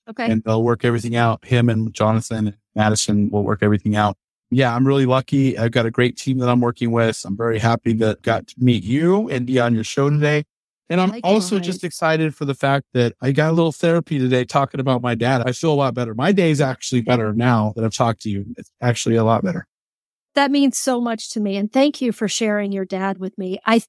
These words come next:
Speaker 1: think if I could have met him, we would have sat around and laughed a lot.
Speaker 2: Yeah. You're gonna get to see him and meet him a little bit indirectly during this documentary. I'm freaking out because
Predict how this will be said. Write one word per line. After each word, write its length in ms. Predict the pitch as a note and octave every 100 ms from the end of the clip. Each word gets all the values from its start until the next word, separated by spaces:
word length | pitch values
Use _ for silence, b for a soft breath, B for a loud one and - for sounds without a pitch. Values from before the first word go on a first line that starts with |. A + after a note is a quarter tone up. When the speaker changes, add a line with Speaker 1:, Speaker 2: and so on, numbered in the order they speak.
| _
Speaker 1:
think 360 | D4+ C#4 C4+ - _ _ _ _ _
if 180 | A3 - _
I 260 | C4 C4
could 200 | C4 C4+
have 140 | C4+ G#3+
met 260 | G#3 A3+
him, 320 | A#3+ C4+ C4+ B3+ _ _
we 160 | A#3 B3+
would 160 | A#3+
have 80 | A3
sat 300 | - A3+ A3+
around 280 | A3 G#3+ G#3+
and 200 | G#3 G3
laughed 420 | F#3+ F#3+ F3+ - _
a 120 | G3
lot. 580 | F#3+ F#3+ F3+ F#3 F3+ - _ - _
Speaker 2:
Yeah. 460 | A#2 B2 C#3 D#3 A2 -
You're 160 | E3+
gonna 160 | F#3+ G#3
get 160 | G3+ -
to 80 |
see 200 | G3 G#3+
him 120 | G#3 F3
and 100 | D#3+
meet 160 | F3+
him 100 | F3
a 40 | D#3
little 220 | E3+ F3
bit 260 | C#3+ C#3 A#2
indirectly 640 | - C#3+ C#3 D#3 D#3 C3 B2
during 280 | B2+ C3 B2+
this 240 | A#2 - - _ _ _
documentary. 640 | C3+ C#3 - C3 B2+ B2 A#2
I'm 120 | C#3
freaking 340 | C#3 F3+ G3 D3
out 220 | D3+ C3
because 400 | A2+ C3+ B2 G#2+